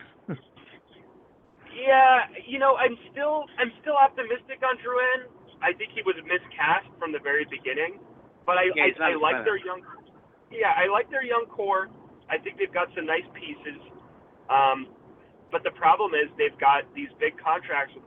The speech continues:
Speaker 1: Weber and Price, and what do you do? You know, 'cause if you're gonna do a rebuild, it's kind of strange to have these two guys around. So I don't know. I,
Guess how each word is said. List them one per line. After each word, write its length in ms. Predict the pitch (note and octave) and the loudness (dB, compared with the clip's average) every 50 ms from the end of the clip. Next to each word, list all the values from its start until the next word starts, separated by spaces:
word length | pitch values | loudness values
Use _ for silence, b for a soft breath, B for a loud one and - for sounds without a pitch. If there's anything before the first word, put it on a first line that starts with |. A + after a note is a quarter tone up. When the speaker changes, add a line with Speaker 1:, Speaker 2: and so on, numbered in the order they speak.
| - A#2+ | -8 -6
Speaker 1:
Weber 320 | B2+ C3+ C3+ C#3+ C#3+ C#3 | -4 -4 -2 -2 -2 -2
and 160 | C#3 C3+ C3 - - | -2 -6 -8 -8 -4
Price, 240 | D3 D#3 F#3 F#3+ - - | -4 -2 -2 -4 -6 -8
and 160 | C3 B2 B2+ - - - - - - - - _ _ _ _ _ _ _ _ | -12 -12 -12 -14 -20 -20 -20 -20 -20 -20 -20 _ _ _ _ _ _ _ _
what 160 | - D#3 E3 D#3+ | -2 -2 -2 0
do 80 | - | 0
you 120 | F3 F3 D#3 | -6 -6 -4
do? 240 | - F3 A3+ G#3+ - - | 0 0 0 0 0 -4
You 80 | B2 B2 | -6 -4
know, 160 | C3+ C3+ C3+ C3+ C#3 - - | -2 0 0 0 -2 -6 -8
'cause 160 | - D#3 C#3 | -10 -8 -8
if 120 | D3+ D3+ - | -8 -8 -6
you're 80 | D#3 D3+ D#3 | -6 -2 -2
gonna 140 | F#3 F#3+ F#3 | -2 -2 -2
do 140 | - F#3 F3 | -2 0 -2
a 60 | D#3 | -2
rebuild, 580 | C#3+ D#3 D3+ D3+ D#3+ - D#3 D3 D3 D3 C#3 - - - - - - - | -2 -4 -8 -8 -2 0 2 2 2 0 0 -6 -20 -20 -20 -20 -20 -14
it's 180 | - C#3+ C#3+ - - - - | -12 -12 -12 -12 -18 -14 -8
kind 140 | F#3+ F#3 F3 | -6 -6 -6
of 60 | D3+ - - - - - | -6 -8 -10 -20 -18 -10
strange 340 | D#3+ D#3+ E3+ F#3+ G3 F#3 - - | -4 -2 0 0 0 -2 -4 -4
to 80 | D3 | -2
have 180 | C3 C#3 C3+ C3+ | 2 2 2 2
these 140 | C3+ B2+ - - | 0 -10 -12 -8
two 120 | D3+ D3+ D3 | -8 -6 -2
guys 240 | C#3+ C3+ C3+ C3+ B2 B2 | 2 2 2 2 0 -4
around. 460 | A#2 B2 C3 D3+ D#3 C#3+ B2+ B2 B2 - - - - - - - - - - - - - - - | -4 -2 0 2 2 2 2 0 -4 -18 -20 -20 -20 -20 -20 -20 -20 -20 -20 -20 -20 -20 -10 -2
So 300 | D#3+ D#3 D3+ D3+ D3 D3 - - - | 2 2 4 4 2 0 -2 -4 -4
I 80 | D3+ F3+ | -2 0
don't 160 | G3+ G#3 G3 | 0 0 0
know. 300 | F#3+ F#3+ F#3+ F#3+ F#3 - - - - - _ - - | 0 0 0 0 -2 -4 -10 -20 -20 -20 _ -8 -4
I, 120 | E3 F#3+ | -4 -4